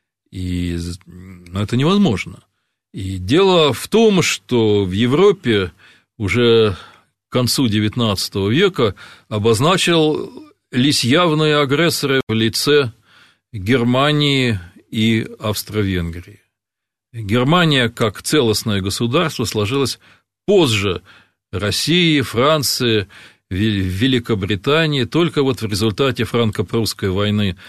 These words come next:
тысяча восемьсот семидесятого семьдесят первого года образовалась единая Германия.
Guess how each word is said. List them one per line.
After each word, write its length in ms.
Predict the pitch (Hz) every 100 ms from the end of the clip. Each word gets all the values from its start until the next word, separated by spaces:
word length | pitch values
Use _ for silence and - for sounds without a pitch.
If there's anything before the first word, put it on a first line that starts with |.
| - _ _
тысяча 300 | 104 95 -
восемьсот 480 | 90 - 101 - 92
семидесятого 720 | - 95 90 90 98 90 92
семьдесят 380 | 87 95 90 87
первого 340 | - 95 90 92
года 300 | 135 190 147
образовалась 640 | 107 101 104 131 123 -
единая 420 | 101 101 107 110
Германия. 540 | 95 95 82 78 80